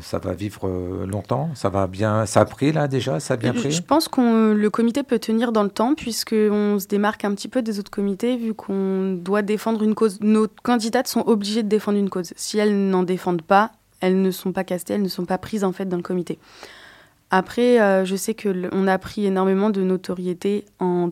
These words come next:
Speaker 2: très peu de temps, puisque ma, j'ai accompagné ma présidente,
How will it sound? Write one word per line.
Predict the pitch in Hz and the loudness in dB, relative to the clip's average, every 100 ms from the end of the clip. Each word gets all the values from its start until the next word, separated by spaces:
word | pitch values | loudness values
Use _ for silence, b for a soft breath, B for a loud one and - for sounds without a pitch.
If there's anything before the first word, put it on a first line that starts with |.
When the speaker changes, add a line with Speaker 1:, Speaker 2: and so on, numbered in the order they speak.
| - | -2
Speaker 2:
très | - 214 | -2 0
peu | 214 | 0
de | 190 | 0
temps, | - 220 | 2 0
puisque | 262 202 - - | 0 -4 -6 -2
ma, | 190 180 175 170 170 170 170 | 0 2 0 0 0 -2 -2
j'ai | 170 | -2
accompagné | 180 190 196 196 | -2 -2 -2 0
ma | 196 | 0
présidente, | 175 - 185 196 214 220 | -2 -4 -4 0 0 -2